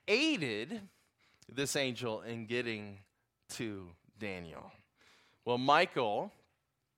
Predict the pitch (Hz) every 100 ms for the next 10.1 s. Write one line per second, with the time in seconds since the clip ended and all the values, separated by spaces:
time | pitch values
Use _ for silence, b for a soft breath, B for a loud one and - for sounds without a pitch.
0 | _ - 127 127 135 143 139 - 131 123
1 | 120 117 110 117 117 - 151 151 143 131
2 | 123 - 139 135 - 117 107 113 110 110
3 | 110 113 131 - 123 107 107 B B B
4 | 117 110 120 127 151 - 131 113 101 95
5 | 98 104 135 127 123 117 135 190 - 110
6 | 95 135 170 b b b b - 139 139
7 | 127 - - b _ _ 113 135 151 170
8 | 165 139 - - - 143 151 131 - -
9 | - 127 123 120 98 87 113 135 127 135
10 | 120